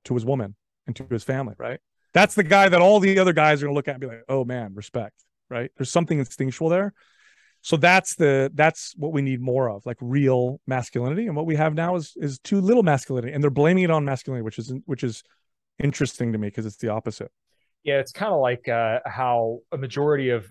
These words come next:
Speaker 2: our diet today in America is pretty much a plant-based diet, but then they wanna blame the, what is it, the two to three ounces of meat that, uh, the average American eats a day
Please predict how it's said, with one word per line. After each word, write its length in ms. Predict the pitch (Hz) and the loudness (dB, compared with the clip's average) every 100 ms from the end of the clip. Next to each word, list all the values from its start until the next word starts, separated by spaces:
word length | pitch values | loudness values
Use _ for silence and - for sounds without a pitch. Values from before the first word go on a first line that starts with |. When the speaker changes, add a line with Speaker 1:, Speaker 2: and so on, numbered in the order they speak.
| - | -6
Speaker 2:
our 140 | 120 | -4
diet 380 | 107 120 110 113 | -2 -2 -2 -4
today 440 | - 117 110 107 107 | -8 -6 -4 -6 -8
in 300 | 110 101 98 | -12 -14 -16
America 540 | 120 117 120 110 107 - | -8 -4 -2 -4 -6 -4
is 520 | 127 117 101 - - _ _ - _ - | -4 -4 -8 -12 -16 _ _ -20 _ -6
pretty 160 | 170 | -4
much 160 | 139 127 | -4 -6
a 20 | |
plant-based 580 | - 139 127 120 104 - | -8 -8 -6 -6 -6 -4
diet, 360 | 117 113 107 - - - - | -2 -2 -4 -8 -20 -18 -10
but 100 | 120 | -8
then 140 | 127 | -4
they 80 | 117 | -4
wanna 160 | 110 110 | -4 -4
blame 520 | 123 123 120 117 101 | -2 -2 -2 -6 -8
the, 360 | 110 107 101 107 | -4 -2 -4 -6
what 140 | 123 127 | -8 -8
is 100 | 113 | -10
it, 100 | - | -6
the 220 | 110 107 - | -6 -6 -8
two 200 | 147 123 | -8 -6
to 60 | |
three 240 | - 135 120 | -8 -8 -6
ounces 300 | 113 98 104 | -6 -8 -12
of 100 | 98 | -10
meat 240 | 117 120 - | -10 -8 -6
that, 220 | 110 113 - | -6 -6 -6
uh, 140 | 131 - | -6 -6
the 60 | 120 | -4
average 260 | 110 110 104 | -4 -4 -6
American 360 | 113 110 104 | -6 -8 -8
eats 180 | 110 110 | -8 -8
a 60 | 120 | -4
day 280 | 131 143 | -2 0